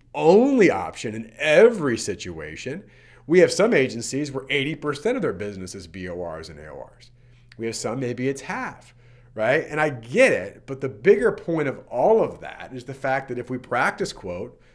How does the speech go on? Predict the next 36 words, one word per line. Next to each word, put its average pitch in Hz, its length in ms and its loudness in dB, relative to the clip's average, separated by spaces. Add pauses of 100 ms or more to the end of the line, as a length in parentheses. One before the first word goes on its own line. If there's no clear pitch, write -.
(580)
we're 135 260 -4
eliminating 165 520 0
any 254 220 0
chances 113 600 -8
of 104 100 -14
a 98 60 -10
B 92 220 -12
O 85 120 -10
R 76 220 -12
or 76 120 -14
A 82 60 -16
O 71 140 -14
R, - 220 -20 (240)
right? 127 260 -10 (200)
Because 110 420 -14
we're 98 160 -8
just 110 280 -12
simply, 98 360 -10
like 92 200 -12
everyone 98 280 -12
else, 90 220 -12
going 80 420 -18
to - 100 -20
the 95 80 -18
marketplace, 90 720 -16
right? 87 240 -20
But - 120 -16
there 123 120 -6
needs 160 300 -4
to 180 120 -4
be 135 200 -2
a 107 80 -2
proven 123 400 -6
and 98 80 -10
established 90 440 -10
process 82 600 -10